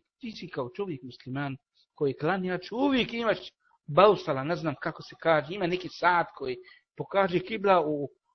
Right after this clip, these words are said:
u koju su pravili Japanac. Smiješno, Allah, i gdje je musliman da pravi ovaj? Pa Monike, imaš ovaj sat, jer ti tako toliko putuješ, tebi ne teško da imaš ovaj koji, ima sad siđada u, u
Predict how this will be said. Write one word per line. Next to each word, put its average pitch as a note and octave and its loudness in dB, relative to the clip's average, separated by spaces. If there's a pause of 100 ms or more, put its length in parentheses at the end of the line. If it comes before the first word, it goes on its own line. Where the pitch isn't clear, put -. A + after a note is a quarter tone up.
u D3+ -14
koju F#3+ 6
su - -6
pravili A3 2
Japanac. D3+ 4 (680)
Smiješno, D3 -6
Allah, A#2 -12
i B2 -12
gdje C#3 -6
je D#3 -2
musliman C#3 -10
da B2+ -12
pravi B2+ -10
ovaj? B2 -14 (540)
Pa C3 -6
Monike, G#3+ 0
imaš C#4+ 4
ovaj A3+ 6
sat, E3+ 2
jer C#3 -2
ti F#3+ -6
tako G#3 4
toliko F#3 -2
putuješ, F#3 -6 (360)
tebi F#3+ 2
ne A3 4
teško G3 -4
da E3 0
imaš F3 -4 (400)
ovaj F#3 6
koji, C#3 -4 (260)
ima G#3+ 4
sad B3 6
siđada E3+ 4
u, C#3 -6
u B2+ -12